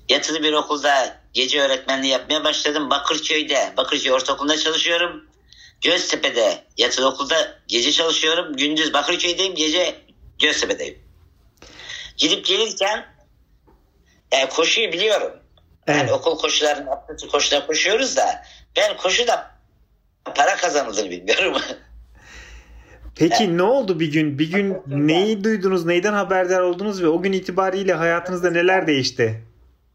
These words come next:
Speaker 1: Otobüsten Burhan Felek atletizm sahasının önünden geçerken bir afiş gördüm. "Avrasya Maratonu koşuluyor." diye.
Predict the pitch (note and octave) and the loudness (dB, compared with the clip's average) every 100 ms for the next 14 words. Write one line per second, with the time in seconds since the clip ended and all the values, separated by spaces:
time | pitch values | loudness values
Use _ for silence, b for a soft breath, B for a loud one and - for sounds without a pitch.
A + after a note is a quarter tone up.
0 | _ _ _ - - E3+ F3+ F#3+ - F3 | _ _ _ -8 0 0 0 -4 0 0
1 | F#3+ A3 - - A#2 D3 E3 E3+ E3 D#3+ | 0 -4 -14 -16 -2 0 2 0 0 0
2 | C#3+ - - - - C3 C#3 D#3 D3+ D3 | 0 -2 -8 -12 -2 0 0 0 0 -2
3 | - D#3 D3+ D3 D#3 D3+ D3+ D3 E3 G3+ | -2 2 2 2 -2 0 -2 0 0 0
4 | E3 D3 D3+ E3+ E3+ - G#2 G2 - - | 0 2 0 0 -2 2 0 0 -6 0
5 | A#2+ D3 D#3+ - C3 C3 B2+ D#3 - C3 | 0 2 0 -2 0 0 2 -2 -2 0
6 | B2+ A2+ B2 - - - | 0 -2 0 0 0 -2